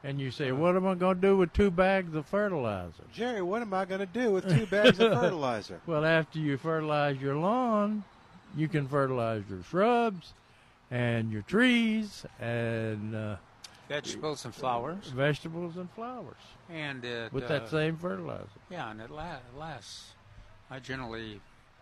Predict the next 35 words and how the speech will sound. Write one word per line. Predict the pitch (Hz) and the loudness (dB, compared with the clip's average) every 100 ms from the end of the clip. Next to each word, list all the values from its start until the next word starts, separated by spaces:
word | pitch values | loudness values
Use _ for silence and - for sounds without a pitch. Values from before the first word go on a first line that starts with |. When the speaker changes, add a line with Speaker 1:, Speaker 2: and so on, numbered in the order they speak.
| - - _ _ - | -20 -20 _ _ -18
Speaker 3:
have, | 135 117 104 | -12 -12 -12
uh, | 107 104 98 92 95 | -12 -12 -14 -18 -12
take | 127 123 | -10 -10
advantage | 104 117 120 120 107 104 | -8 -8 -6 -8 -12 -14
of | 98 | -14
mill, | 113 117 120 113 | -12 -12 -14 -16
the | 104 98 | -16 -16
sales | - 120 123 117 - | -12 -8 -8 -10 -12
here | 127 120 | -10 -8
on | 113 107 | -8 -10
the | 95 | -14
fertilizer | - 127 120 110 110 98 110 | -12 -10 -8 -8 -8 -8 -10
at | 113 | -10
Millburgers, | 120 113 127 127 139 117 | -12 -12 -14 -14 -14 -14
and | 110 | -14
then | 107 101 98 - - - - - - | -16 -18 -20 -20 -20 -20 -20 -20 -10
lasts | 117 117 - - - - - - 120 | -8 -6 -8 -10 -12 -18 -20 -18 -16
a | |
year | 110 117 143 170 | -10 -8 -8 -10
or | 165 127 - | -12 -14 -10
two | 170 | -8
years | 196 180 101 95 | -6 -8 -10 -12
sometimes | - 110 92 104 98 95 - - | -14 -14 -16 -18 -20 -20 -20 -20
to, | 110 95 - - - - - - - | -20 -20 -20 -20 -20 -20 -20 -20 -20
for | - 117 107 | -14 -12 -10
the, | 104 104 110 113 110 | -12 -12 -12 -16 -14
all | 120 123 | -10 -8
the | 123 117 101 - _ _ _ - - | -8 -10 -12 -16 _ _ _ -16 -8
plantings. | 123 110 - 104 98 - - - | -6 -6 -10 -16 -16 -20 -16 -6
Speaker 1:
Oh, | 131 160 208 | -2 0 0
yeah. | 208 220 190 - - - | 0 2 0 -4 -16 -16
Speaker 3:
And | 123 113 | -14 -10
it's | 113 - | -12 -10
a | 117 | -10
versatile, | 120 170 170 151 120 104 101 | -6 -6 -6 -8 -8 -8 -12